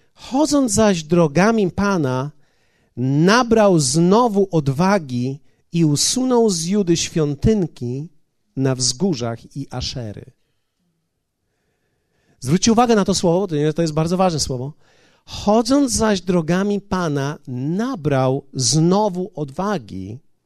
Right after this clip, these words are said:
i usunął z Judy świątynki na wzgórzach i Aszery”.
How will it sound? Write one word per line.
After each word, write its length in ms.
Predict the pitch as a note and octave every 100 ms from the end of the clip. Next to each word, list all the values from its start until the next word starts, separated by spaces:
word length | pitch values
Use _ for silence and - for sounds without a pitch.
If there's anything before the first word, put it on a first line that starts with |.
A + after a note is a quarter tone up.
| _ _ _ -
i 100 | F3+
usunął 640 | D#3+ D3 - A#3 A3+ G3
z 140 | D3 C#3
Judy 400 | F3 G3 C3+ C3
świątynki 720 | - C#3 C3 F#3 D#3 B2+ C3
na 120 | B2+
wzgórzach 540 | A#2+ C3+ D3+ A2+ G#2
i 80 | -
Aszery”. 420 | - - E3+ -